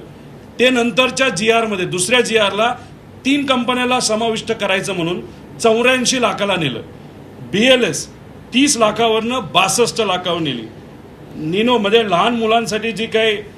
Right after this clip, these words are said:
ॲम्ब्युलन्स असते, अठ्ठेचाळीस लाखावरनं एक्क्याण्णव लाखावर नेली. आता ह्याच्यात किती कोटी रुपयाचा भ्रष्टाचार झाला?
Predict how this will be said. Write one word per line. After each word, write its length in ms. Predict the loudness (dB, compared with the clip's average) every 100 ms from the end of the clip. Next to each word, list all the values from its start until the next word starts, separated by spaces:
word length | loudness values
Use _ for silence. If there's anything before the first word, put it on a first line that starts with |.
| -8
ॲम्ब्युलन्स 440 | -4 0 2 2 0
असते, 220 | -4 -4
अठ्ठेचाळीस 580 | -4 0 0 4 2 2
लाखावरनं 400 | -2 -2 -4 -4 0
एक्क्याण्णव 520 | 0 2 0 0 2
लाखावर 400 | 2 2 -2 -2
नेली. 240 | -2 -4 -8 -16 -20 -20 -6 0
आता 160 | 4
ह्याच्यात 240 | 4 4 0 -4 -6
किती 400 | -2 0 0 0 -8 -20 -20 -16 0
कोटी 300 | 2 2 0
रुपयाचा 500 | -2 2 2 4 0
भ्रष्टाचार 640 | 0 -2 0 0 2 2 2
झाला? 320 | 0 -2